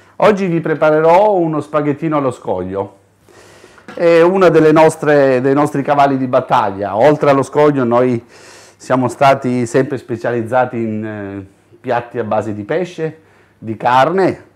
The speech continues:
E abbiamo una pizza, secondo me, buona anche, perché viene cotta con forno a legna.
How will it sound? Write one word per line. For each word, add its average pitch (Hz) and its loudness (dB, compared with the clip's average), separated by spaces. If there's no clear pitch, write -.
E 95 -12
abbiamo 107 -2
una 98 -6
pizza, 98 -10
secondo 101 -12
me, 104 -10
buona 135 -2
anche, 175 -8
perché 113 -4
viene 107 -6
cotta 98 -8
con 92 -14
forno 90 -14
a 82 -10
legna. 165 -6